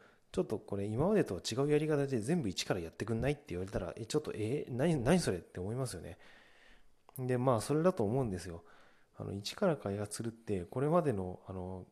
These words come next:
ものが、あの、使えなくなる部分が非常に多いので、えー、だから結構大変ですよね、作る方としては。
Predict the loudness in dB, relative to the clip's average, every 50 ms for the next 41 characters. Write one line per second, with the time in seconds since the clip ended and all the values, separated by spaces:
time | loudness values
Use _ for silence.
0 | -18 -12 -8 -6 -6 -4 -4 -6 -8 -8 -10 -12 -14 -12 -10 -10 -10 -10 -10 -10
1 | -12 -12 -8 -4 -4 -2 -2 -2 -2 -2 -4 -4 -4 -4 -2 -2 -2 -2 -2 -4
2 | -6 -6 -6 -6 -8 -8 -8 -8 -8 -8 -8 -8 -6 -4 -4 -4 -4 -2 -2 -2
3 | -2 -2 -4 -4 -6 -6 -6 -6 -6 -6 -6 -8 -10 -16 -20 -20 -20 -20 -20 -20
4 | _ _ _ _ _ _ _ _ _ _ _ _ _ -20 _ _ _ _ _ _
5 | _ _ _ -14 -12 -10 -10 -10 -10 -12 -14 -16 -20 _ _ _ _ -10 -6 -4
6 | -4 -4 -4 -6 -8 -10 -12 -14 -14 -12 -8 -8 -8 -6 -6 -4 -2 -2 0 0
7 | 0 0 0 0 -2 -2 -6 -6 -8 -10 -10 -8 -6 -4 -4 -4 -4 -6 -8 -8
8 | -8 -10 -8 -8 -8 -8 -10 -12